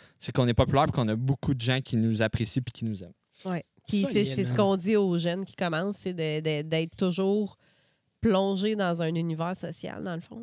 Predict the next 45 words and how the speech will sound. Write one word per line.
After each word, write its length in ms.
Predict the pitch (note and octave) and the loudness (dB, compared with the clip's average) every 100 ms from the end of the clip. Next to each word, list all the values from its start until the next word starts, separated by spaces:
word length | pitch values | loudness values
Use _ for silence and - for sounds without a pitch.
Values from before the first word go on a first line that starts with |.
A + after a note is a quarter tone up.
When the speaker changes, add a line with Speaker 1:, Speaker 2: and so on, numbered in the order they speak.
| A3+ | -14
Speaker 2:
là. 60 | G#3+ | -12
C'est 180 | - F#3+ | -6 0
de, 240 | F3+ F3 | 2 2
d'aller 240 | E3+ E3 F3 | 4 2 2
faire 200 | G3 F#3+ | 0 0
des 120 | E3+ | 0
contacts, 520 | F3 E3+ - G3 G3+ - | 0 0 -2 -4 -4 -6
de, 120 | E3+ | -6
que 140 | - F3 | -2 -2
le, 180 | E3 E3 | 0 0
les 240 | E3 E3+ | 2 4
liens 380 | E3+ E3 F3+ G#3 | 4 2 0 -2
sont 260 | - F3 E3 | -4 -4 -2
la 400 | D#3+ D#3+ D3+ D#3+ - | -2 -2 -2 -4 -4
plus 120 | E3+ | -2
grande 200 | D#3+ E3 | -2 -4
force 300 | - - - | -4 -6 -6
que 80 | - | -12
tu 120 | E3 - | -12 -8
peux 100 | E3 | -6
avoir. 280 | D#3 E3+ | -6 -8
Fait 160 | - - | -10 -16
que 80 | - | -14
c'est, 380 | F3 D#3+ E3+ F3+ | -12 -12 -12 -16
c'est 180 | - - | -18 -8
pas 100 | E3+ | -4
mal 180 | F3 F3 | -2 -2
le 100 | D#3+ | -4
conseil 340 | D3+ D#3 - | -6 -8 -10
qu'on 160 | - D#3+ | -12 -10
donne 220 | D#3 D#3+ - | -10 -10 -10
en 80 | D#3+ | -10
priorité. 420 | - D#3+ D3 - - _ _ _ - | -10 -10 -12 -16 -20 _ _ _ -2
Speaker 1:
Puis, 140 | C#3+ C#3 | 2 4
Speaker 3:
Ah, 80 | C3+ | 4
ben, 140 | C3 | 4
c'est 160 | B2+ B2 | 4 2
le 60 | |
fun 160 | C#3+ G3 | 2 2
de 60 | |
Speaker 1:
t'sais 120 | F3+ D#3 | 4 2
Speaker 3:
savoir 300 | D#3 D#3+ G3 | 2 0 2
que 60 | |
vous 180 | D3+ C#3 | 0 -2
êtes 140 | D#3+ | -4